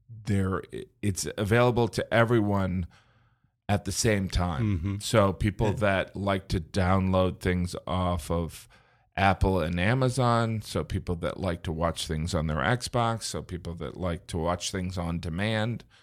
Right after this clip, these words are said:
Speaker 2: And movie theaters.
Speaker 1: And movie theaters and, uh, audio.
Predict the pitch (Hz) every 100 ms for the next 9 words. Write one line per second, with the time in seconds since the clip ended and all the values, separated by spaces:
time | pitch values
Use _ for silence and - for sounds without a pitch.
0 | _ - 117 113 185 196 120 98 76 -
1 | - - 117 117 113 135 135 127 143 135
2 | 135 - - 135 139 135 120 120 - 113
3 | 110 - 120 143 151 71 50